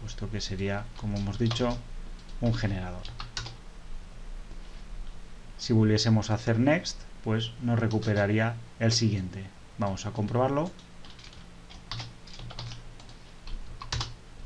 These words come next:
y nos devuelve el siguiente. Pues bien, de esta forma podemos insertar y recuperar datos de HBase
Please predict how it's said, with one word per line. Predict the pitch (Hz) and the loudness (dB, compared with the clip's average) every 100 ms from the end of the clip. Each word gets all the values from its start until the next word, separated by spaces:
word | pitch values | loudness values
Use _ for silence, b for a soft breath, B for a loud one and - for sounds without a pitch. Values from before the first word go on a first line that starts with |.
| - - - - - - - - | -10 -12 -16 -18 -18 -16 -16 2
y | 127 120 120 | 6 6 4
nos | 120 107 | 4 4
devuelve | 104 101 98 98 101 117 113 | 4 4 2 0 -2 -6 -4
el | 113 95 | -4 -2
siguiente. | 98 85 82 - - - - - - - - - - - - | -2 -4 -6 -8 -12 -12 -14 -16 -14 -14 -14 -14 -14 -16 2
Pues | 135 131 | 6 8
bien, | 147 120 | 10 10
de | 123 | 8
esta | 127 117 | 8 6
forma | 147 156 185 | 6 6 4
podemos | - 113 110 107 104 - - | 6 6 6 4 2 -6 0
insertar | 120 113 107 131 139 151 156 - | 2 4 4 8 6 6 -2 0
y | 113 | 2
recuperar | 98 104 110 107 113 104 113 117 | 2 2 4 8 8 6 2 4
datos | 120 135 170 190 - - - | 4 6 4 2 0 -6 -2
de | 104 101 | 2 4
HBase | 113 117 143 170 196 | 4 4 4 6 4